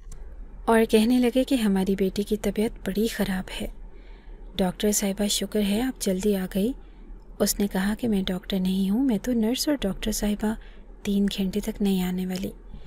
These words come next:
उन लोगों का दिल टूट गया। नायला बहुत अच्छी इंसान थी, अगर वो डॉक्टर बनती तो वो हमेशा वक्त पे आती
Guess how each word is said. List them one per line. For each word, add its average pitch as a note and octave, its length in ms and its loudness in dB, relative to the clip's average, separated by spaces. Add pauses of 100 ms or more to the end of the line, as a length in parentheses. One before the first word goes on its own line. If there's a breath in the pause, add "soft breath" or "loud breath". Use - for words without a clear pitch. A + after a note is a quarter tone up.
(560 loud breath)
उन A3+ 60 8
लोगों A3 300 10
का A3+ 100 8
दिल G#3+ 240 8
टूट G3+ 280 0
गया। F#3 320 -4 (680)
नायला A3+ 380 6 (100)
बहुत G#3 300 4
अच्छी F#3+ 240 0
इंसान F#3 440 2
थी, - 260 -4 (680)
अगर G3 260 2
वो F#3+ 120 2
डॉक्टर F#3 400 -2
बनती F#3+ 380 0
तो G3 140 -2
वो F#3+ 140 -2
हमेशा F#3+ 560 2
वक्त G3 320 -2
पे G3 160 -2
आती G#3+ 360 -2